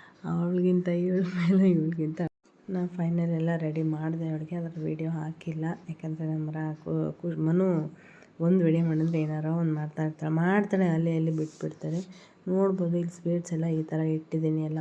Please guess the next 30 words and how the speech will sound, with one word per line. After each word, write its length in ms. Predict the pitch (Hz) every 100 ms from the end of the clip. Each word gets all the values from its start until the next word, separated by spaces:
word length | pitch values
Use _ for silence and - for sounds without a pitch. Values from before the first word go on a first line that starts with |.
| 156
ಮನೆಗೆ 240 | 156 160 160
ತಗೊಂಡು 300 | 151 156 156
ಬಂದು. 220 | 156 160 170
ನೋಡಿ 160 | 165 175 165
ಗೊಂಬೆ 260 | 160 165 160
ಎಷ್ಟು 300 | - - 165 -
ಚೆನ್ನಾಗಿದೆ. 500 | 165 165 160 160 202 196 - - - - -
ಈ 40 | 170
ಥರ 100 | 170 160
ಎಲ್ಲ 100 | 165 165
ರೆಡಿ 160 | 160 160 156
ಮಾಡಿ 180 | 160 170
ಕೊಡ್ತಾರೆ. 300 | 160 160 165 160
ನಿಮ್ಗೆ 220 | 165 165 160
ಏನಾದರೂ 360 | 160 165 165 170 175 - - - _ 180
ಇನ್ನೂ 200 | 196 214 202 - - 160
ಭಾಳ 440 | 165 160 170 175 190 185 175
ಬೇಕಿತ್ತು 460 | 175 175 160 - 165
ಅಂದ್ರೂ 360 | 165 165 180 220
ನೀವು 140 | 202 165 160 -
ಕೇಳ್ಬೋದು 440 | 165 165 170 160 156
ಅವ್ರನ್ನ, 260 | 156 165 156
ಎಲ್ಲ 220 | 156 160 180 160
ಅವರೇ 200 | 156 156
ರೆಡಿ 180 | 156 156 160
ಮಾಡಿ 240 | 156 160 165
ಕೊಡ್ತಾರೆ. 400 | 160 156 160 160 160 - - - - - 160
ಅಡಿಕೆ 300 | 160 - 190 190
ಪ್ಲೇಟಲ್ಲಿ 440 | 170 170 165 165 165
ರೆಡಿ 140 | 160